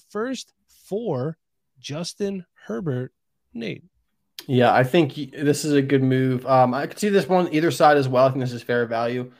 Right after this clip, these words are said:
Speaker 2: Um, if you're looking once again to rebuild, I think you could take the Kyler Murray side of this. You know, you get a slight downgrade at the quarterback position, but if you're already looking towards twenty twenty-four,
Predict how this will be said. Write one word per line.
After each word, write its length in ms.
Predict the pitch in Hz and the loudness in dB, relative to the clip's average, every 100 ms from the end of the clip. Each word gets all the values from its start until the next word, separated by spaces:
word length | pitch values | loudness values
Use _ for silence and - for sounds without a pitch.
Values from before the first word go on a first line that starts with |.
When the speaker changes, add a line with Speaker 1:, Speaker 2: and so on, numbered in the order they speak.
| _ _ 127 | _ _ -6
Speaker 2:
Um, 260 | 120 117 | -4 -4
if 200 | 120 120 | -6 -6
you're 280 | 131 123 123 | -2 -2 -2
looking 320 | 123 127 123 | -4 -4 -4
once 160 | 123 127 | -4 -2
again 240 | 135 127 | -2 -2
to 80 | 131 | -2
rebuild, 380 | 131 120 123 127 | -4 -2 -2 -2
I 20 | |
think 180 | 123 117 | -4 -8
you 120 | 120 | -8
could 240 | - 113 - | -8 -10 -8
take 200 | 123 123 | -8 -8
the 80 | 117 | -8
Kyler 280 | 123 120 | -4 -4
Murray 280 | 110 113 123 | -6 -6 -6
side 180 | 127 127 | 0 -2
of 80 | 127 | 0
this. 180 | 139 135 | -4 -2
You 60 | |
know, 80 | 120 | -2
you 100 | 117 | -2
get 120 | 120 | -4
a 60 | 117 | -6
slight 300 | - 123 107 | -2 -4 -2
downgrade 340 | 113 120 120 | -2 -2 -4
at 80 | 117 | -6
the 80 | 113 | -8
quarterback 400 | - 123 123 120 | -8 -4 -4 -4
position, 440 | 123 127 123 131 | -4 -4 -4 -4
but 120 | 120 117 | -2 -2
if 100 | 139 | 0
you're 160 | 135 | -2
already 220 | 123 123 | 0 -2
looking 400 | 120 123 131 127 | -2 -4 -2 -6
towards 240 | 127 120 - | -6 -10 -8
twenty 240 | - 123 | -6 -6
twenty-four, 640 | 127 117 - 131 131 127 | -6 -8 -6 -4 -2 -4